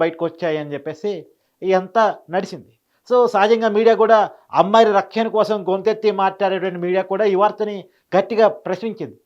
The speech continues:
ఎందుకంటే మీడియా గొంతెత్తకపోతే, పనిచేసే చోట అమ్మాయికి రక్షణ లేకపోతే, అమ్మాయిల వీడియోలు నిజంగా బయటకు వచ్చేస్తే, ఆ ఇష్యూని కాలేజీ యాజమాన్యం సరిగా పట్టించుకోకపోతే, అందుకని దీన్ని పోలీసులైనా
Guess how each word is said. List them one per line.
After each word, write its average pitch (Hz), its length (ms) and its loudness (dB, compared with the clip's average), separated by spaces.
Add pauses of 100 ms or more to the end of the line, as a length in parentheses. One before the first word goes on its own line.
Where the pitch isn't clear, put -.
(120)
ఎందుకంటే 202 380 0 (440)
మీడియా 220 240 6 (100)
గొంతెత్తకపోతే, 202 760 -2 (920)
పనిచేసే 226 480 4
చోట 226 140 2 (100)
అమ్మాయికి 196 340 2
రక్షణ 220 220 -2 (120)
లేకపోతే, 220 460 -2 (1500)
అమ్మాయిల 233 380 8
వీడియోలు 220 380 6
నిజంగా 208 400 4
బయటకు 208 320 2
వచ్చేస్తే, 220 420 -2 (600)
ఆ 180 120 8 (100)
ఇష్యూని 226 360 0
కాలేజీ 214 300 6
యాజమాన్యం 214 400 2
సరిగా 180 220 2 (100)
పట్టించుకోకపోతే, 226 640 2 (1200)
అందుకని 208 420 0 (160)
దీన్ని 208 260 0
పోలీసులైనా 202 420 0